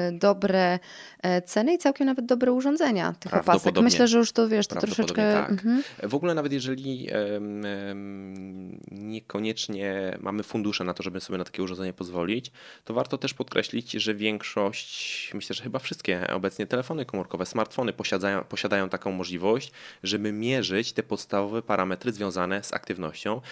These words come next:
Speaker 2: I jako ciekawostkę warto dodać, że one są zwykle całkiem przyzwoite w tej materii. Nawet, y, ja, mm, szykując kiedyś takie, e, taki materiał,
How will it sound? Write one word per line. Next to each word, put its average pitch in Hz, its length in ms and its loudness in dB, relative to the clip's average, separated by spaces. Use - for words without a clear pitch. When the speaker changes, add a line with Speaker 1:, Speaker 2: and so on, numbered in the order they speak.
Speaker 2:
I 98 40 -4
jako 107 240 2
ciekawostkę 123 520 -2
warto 117 280 0
dodać, 95 360 -2
że 110 100 0
one 123 220 -2
są 160 220 -4
zwykle 131 580 -2
całkiem 135 340 -4
przyzwoite 160 460 0
w - 40 -10
tej 107 140 2
materii. 95 440 0
Nawet, 107 420 -4
y, 101 220 0
ja, 101 580 0
mm, 101 520 -6
szykując - 440 -4
kiedyś 95 220 -6
takie, 101 340 -4
e, 90 640 -2
taki - 200 -8
materiał, 95 520 2